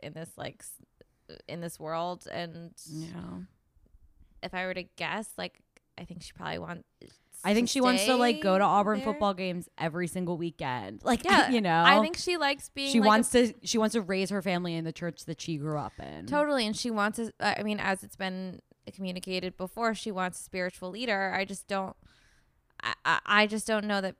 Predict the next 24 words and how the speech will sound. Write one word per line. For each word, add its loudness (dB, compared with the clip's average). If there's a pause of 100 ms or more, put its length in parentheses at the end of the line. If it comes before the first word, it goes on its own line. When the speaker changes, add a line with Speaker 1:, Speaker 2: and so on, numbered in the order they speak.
Speaker 1:
Peter -2
exactly -2
fits -8
the -12
mold -8
of -8
what -6
she -10
wants, -4
but -8
it -10
is -8
really -4
hard -2
to -12
watch -4
because -10
their -6 (340)
connection -8
Speaker 2:
It's -8
Speaker 1:
is -4
Speaker 2:
so -4
Speaker 1:
really, -2
really -4